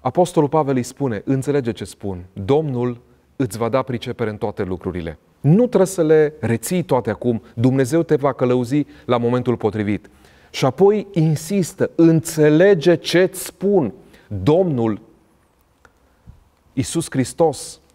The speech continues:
îți va da pricepere în lucrurile acestea." Adu-ți aminte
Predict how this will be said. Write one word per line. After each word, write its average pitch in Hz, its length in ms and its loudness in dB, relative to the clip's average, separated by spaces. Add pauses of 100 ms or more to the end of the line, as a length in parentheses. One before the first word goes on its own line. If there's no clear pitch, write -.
(380)
îți 127 220 -4
va 117 100 2
da 131 180 0
pricepere 123 580 -4
în 95 100 -4
lucrurile 107 280 -4
acestea." 101 500 -6
Adu-ți 160 560 2
aminte 143 640 -4